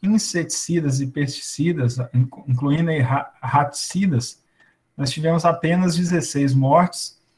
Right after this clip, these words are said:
e boa parte dessas mortes também são relacionadas aí a suicídios, né? Principalmente aquele inseticida que a gente chama de chumbinho, que é pra controle de ratos. Então, as pessoas, elas,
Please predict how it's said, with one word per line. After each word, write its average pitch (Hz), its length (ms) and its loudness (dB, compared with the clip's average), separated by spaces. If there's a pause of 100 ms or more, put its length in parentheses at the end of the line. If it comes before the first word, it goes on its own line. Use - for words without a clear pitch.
(340)
e 160 60 -2
boa 175 300 6
parte 160 360 2
dessas 147 300 -2
mortes 143 320 2
também 151 240 -2
são 151 180 -2
relacionadas 135 880 2
aí 127 240 4
a 135 80 0
suicídios, 127 800 -2
né? 135 240 0 (340)
Principalmente 160 600 0
aquele 160 260 -2
inseticida 151 520 -4
que 156 40 0
a 160 40 0
gente 127 100 -2
chama 151 180 0
de 147 60 -4
chumbinho, 151 600 2
que 127 120 -4
é - 20 -4
pra 131 140 -6
controle 135 440 -2
de 135 180 -2
ratos. 127 600 -2 (640)
Então, 123 320 0
as 127 100 2
pessoas, 131 480 -4
elas, - 540 -4